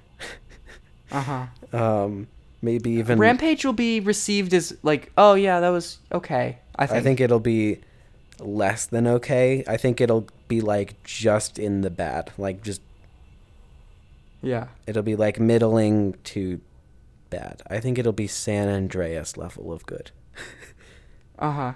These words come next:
Speaker 2: I agree.
Speaker 1: Um, Alita Ba-, Battle Angel, I don't really believe in. The Nutcracker
Speaker 2: Yeah, I
Speaker 1: and the
Speaker 2: wanted
Speaker 1: Four Realms also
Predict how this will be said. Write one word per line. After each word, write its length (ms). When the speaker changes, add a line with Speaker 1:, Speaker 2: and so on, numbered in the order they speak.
Speaker 2:
I 120
agree. 380
Speaker 1:
Um, 460
Alita 440
Ba-, 320
Battle 380
Angel, 360
I 120
don't 220
really 180
believe 420
in. 220
The 80
Nutcracker 640
Speaker 2:
Yeah, 180
I 100
Speaker 1:
and 80
the 40
Speaker 2:
wanted 160
Speaker 1:
Four 160
Realms 680
also 500